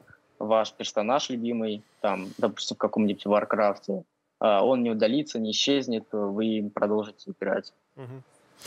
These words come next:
Speaker 2: А, последний у меня к вам вопрос будет. Это про меры безопасности, э, инвесторам в блокчейн-технологии и владельцам Эн Эф Ти.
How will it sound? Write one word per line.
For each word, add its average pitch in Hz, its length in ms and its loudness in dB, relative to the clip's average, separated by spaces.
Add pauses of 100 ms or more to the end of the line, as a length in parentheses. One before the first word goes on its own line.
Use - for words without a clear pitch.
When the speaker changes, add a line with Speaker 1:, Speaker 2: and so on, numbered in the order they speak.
(180)
Speaker 2:
А, 135 180 -2
последний 143 400 -4
у - 40 -4
меня 135 120 -2
к - 80 -6
вам 139 140 2
вопрос 175 340 -4
будет. 135 340 -4
Это 131 160 -2
про 139 160 -2
меры 147 240 -2
безопасности, 127 880 -4
э, 113 360 -6
инвесторам 131 640 0
в 110 40 -8
блокчейн-технологии 127 1300 -2
и 143 240 2
владельцам 123 640 -2
Эн 123 100 0
Эф - 100 -6
Ти. 101 240 -6